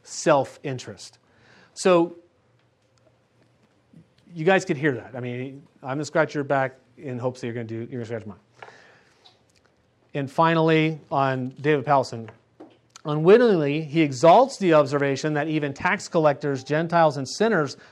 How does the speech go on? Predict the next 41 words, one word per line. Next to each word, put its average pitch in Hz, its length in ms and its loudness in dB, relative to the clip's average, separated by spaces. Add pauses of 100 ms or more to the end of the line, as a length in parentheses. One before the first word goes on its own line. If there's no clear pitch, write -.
(120)
love 143 340 4
those 135 300 0
who 135 100 -6
love 120 320 -4
them. 117 200 -8 (300)
So - 120 -4
in 165 80 2
other 190 120 4
words, 170 320 4
no 175 260 6
repentance, 185 520 0
no 175 160 2
change, 160 400 -4
no 170 200 2
trusting 170 420 -2
in 170 80 -6
Christ, 143 420 -2 (260)
no 160 200 6
doing 202 240 4
what 180 140 0
Christ, 165 380 4 (720)
what 156 220 -2
would 143 180 -2
please 175 340 0
him, 123 320 -8 (360)
just 185 340 2
rolling 185 720 6 (320)
with 170 360 2 (680)
the 156 280 0
observation 170 720 4
that 151 180 -2
tax 190 300 -6
collectors, 180 440 0
Gentiles, 151 500 -2
and 131 100 -8
sinners 123 560 -6 (260)
love 135 340 0
those 127 280 -2
who 120 120 -12
love 110 300 -10
them. 107 160 -14